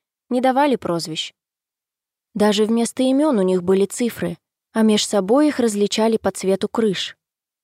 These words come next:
"Лебедицей", мягко проговорил Хельма. "То есть верной". "Почему?" Янгрет понимал, что для таких праздных бесед не время,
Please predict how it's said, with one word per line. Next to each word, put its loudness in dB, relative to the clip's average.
"Лебедицей", -2
мягко -2
проговорил -2
Хельма. -6
"То 2
есть -2
верной". -2
"Почему?" 0
Янгрет 0
понимал, 2
что -4
для -2
таких -4
праздных 0
бесед -4
не 0
время, 0